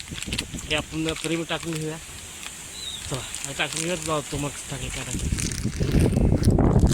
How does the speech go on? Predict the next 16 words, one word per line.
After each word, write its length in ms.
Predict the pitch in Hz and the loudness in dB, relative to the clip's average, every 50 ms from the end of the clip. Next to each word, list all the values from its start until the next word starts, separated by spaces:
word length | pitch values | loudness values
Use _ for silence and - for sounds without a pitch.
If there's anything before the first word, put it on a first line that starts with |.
| - - - - - - - | 6 6 4 4 4 2 4
अहो, 220 | 151 156 170 170 165 | 4 4 6 6 4
असं 180 | 160 - - | 4 4 4
काय 100 | - 190 | 4 4
आजचं 200 | 175 - - - - | 6 4 6 6 6
वातावरण 360 | - - 160 160 160 156 147 | 4 4 2 0 0 0 0
आहे, 380 | 147 - - - - - - - - - - - - - - - - - - - - - - | 0 2 0 0 0 0 2 4 4 4 4 4 2 0 0 0 0 0 0 0 0 0 0
बघा 360 | - - - - 151 156 156 156 | 0 2 2 4 4 4 4 4
तुम्ही, 360 | 151 147 156 156 - - - - - - - - - - - - - - - | 4 2 2 0 0 0 2 2 4 4 4 4 4 4 4 2 2 0 2
आभाळ 240 | 135 139 156 165 170 | 4 4 6 6 6
पूर्ण 420 | 170 - - - - - 185 185 | 6 6 6 4 4 4 4 4
हे 80 | 185 185 | 4 4
असं 200 | 180 - - - | 4 4 4 6
आहे, 180 | - - 190 | 6 6 6
आभाळ 280 | 196 185 170 170 175 170 - - | 6 6 6 6 4 4 2 0
खरं 100 | 147 147 | 2 4
आभाळ. 240 | 156 151 147 151 151 | 4 6 6 8 8